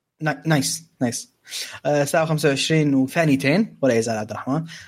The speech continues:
آه، ماخذ، ماخذ من شابتر جا-، من فوليوم جانبي من اللايت نوفل، ومن إنتاج، من إنتاج وايت فوكس أو سيريا وايت فوكس. آه، طبعا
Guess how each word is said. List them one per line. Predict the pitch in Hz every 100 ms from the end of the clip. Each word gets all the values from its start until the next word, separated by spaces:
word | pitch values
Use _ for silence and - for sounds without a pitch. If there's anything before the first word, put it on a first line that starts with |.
| -
آه، | 139 139 139 127 120 -
ماخذ، | 135 147 147 143
ماخذ | 131 120 135 160 143
من | 135 131 127
شابتر | 123 - 135 - 135
جا-، | 131 127 147 156 123
من | 131 131 127 123
فوليوم | 143 156 151
جانبي | 135 147 143 131
من | 117 107 113 120
اللايت | 117 113 117 -
نوفل، | 131 170 220 - - - -
ومن | 151
إنتاج، | 147 165 156 143
من | 135 131 -
إنتاج | 135 147 139
وايت | 123 117
فوكس | - - 120 - -
أو |
سيريا | 113 - 120
وايت | 107
فوكس. | - - - - - - - - _ _
آه، | 160 160
طبعا | 160 160 147 135